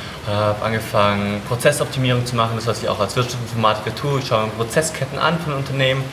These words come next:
und schaue mir, „Hey, wo kann ich euch mit I T unterstützen?“ Weil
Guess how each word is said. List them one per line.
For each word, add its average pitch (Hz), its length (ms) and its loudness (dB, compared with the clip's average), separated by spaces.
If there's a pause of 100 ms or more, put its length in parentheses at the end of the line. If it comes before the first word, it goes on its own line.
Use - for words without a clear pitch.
(720)
und 127 80 -6
schaue 131 160 4
mir, 127 160 6
„Hey, 143 260 4 (640)
wo 160 140 4
kann 160 220 2
ich 139 120 -2
euch 131 180 4
mit 131 100 -2
I 117 140 4
T 156 200 0
unterstützen?“ 156 600 -4
Weil 127 140 2